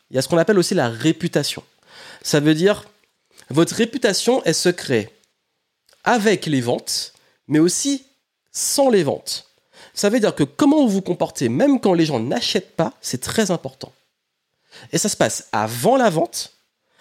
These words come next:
mais aussi après la vente. Quand quelqu'un a acheté, qu'est-ce qui se passe après ? Ça, ça crée votre réputation. C'est votre, finalement votre comportement. Je vous donne un exemple très simple. Dernièrement, j'ai parlé que, enfin, j'ai dit qu'en, surtout en deux mille vingt-deux, le nouveau moi avait besoin d'une nouvelle équipe.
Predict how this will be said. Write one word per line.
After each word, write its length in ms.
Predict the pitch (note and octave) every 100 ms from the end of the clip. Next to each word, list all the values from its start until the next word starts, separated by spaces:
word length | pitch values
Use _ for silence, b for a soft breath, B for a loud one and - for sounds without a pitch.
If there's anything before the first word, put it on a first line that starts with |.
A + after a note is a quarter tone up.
| b
mais 120 | C3+
aussi 340 | D#3 - B3 - -
après 460 | A#3 A#3+ - C#4 B3
la 120 | A3+
vente. 340 | F#3 C#3+ -
Quand 80 | D3
quelqu'un 340 | C#3 D3 B2+ A2
a 240 | A3+ -
acheté, 360 | G3+ - - A#3
qu'est-ce 200 | F#3 -
qui 80 | -
se 60 |
passe 240 | - F#3 -
après ? 320 | E3+ - - - B B -
Ça, 220 | - A#3
ça 180 | - -
crée 200 | A3 G#3+
votre 280 | D#3 -
réputation. 760 | A#2+ A#2+ F#3 G3+ G#3+ D#3 - G2+ -
C'est 160 | -
votre, 200 | C3+ -
finalement 380 | - G3 G3+ B3
votre 160 | D#3+ -
comportement. 500 | F3 F3+ - C#3 - _ _ _ _ B B B
Je 120 | - E3
vous 60 |
donne 120 | A#3+
un 40 | G#3+
exemple 260 | F3 D3+
très 180 | - F#3
simple. 320 | - A#2+ - - _ _ _ b b -
Dernièrement, 580 | B2 F3+ G3+ F#3+ G#3+ A#3+
j'ai 120 | E3
parlé 340 | E3 E3 G3+
que, 280 | G#3+ E3+ D#3+
enfin, 160 | D#3 C3+
j'ai 140 | D3
dit 140 | D#3 F#3+
qu'en, 260 | D3 C#3
surtout 200 | C3+ E3
en 60 | E3
deux 80 | D3
mille 140 | D3
vingt-deux, 400 | C#3 C#3+ E3 F#3+ b b b b _
le 160 | C3 C#3
nouveau 360 | E3 G#3 F#3+
moi 440 | F#3 F#3 F3 F#3+ G3
avait 220 | C#3+ C#3
besoin 480 | C#3 C#3+ C#3 E3 F3+
d'une 200 | D3 C3+
nouvelle 280 | D3+ D#3 D#3
équipe. 280 | B2+ A#2+